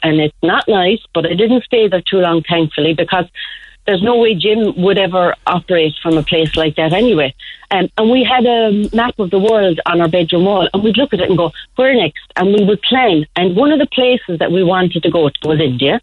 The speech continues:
and we were very specific. We wanted to go to, to Kerala.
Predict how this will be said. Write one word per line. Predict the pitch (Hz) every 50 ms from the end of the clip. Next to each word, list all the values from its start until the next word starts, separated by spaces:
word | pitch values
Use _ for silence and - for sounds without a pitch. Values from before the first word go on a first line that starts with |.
| - - - - - -
and | 196 202
we | 202 214
were | 202 202 202
very | 185 214 262 302 294 262
specific. | - - - - 175 - - 156 139 - - 190 -
We | - 196 175
wanted | 160 165 160 156 151
to | - 160
go | 151 156 151
to, | 151 - 170 170 170 - _ _ -
to | - 175
Kerala. | - 254 311 320 277 175 147 -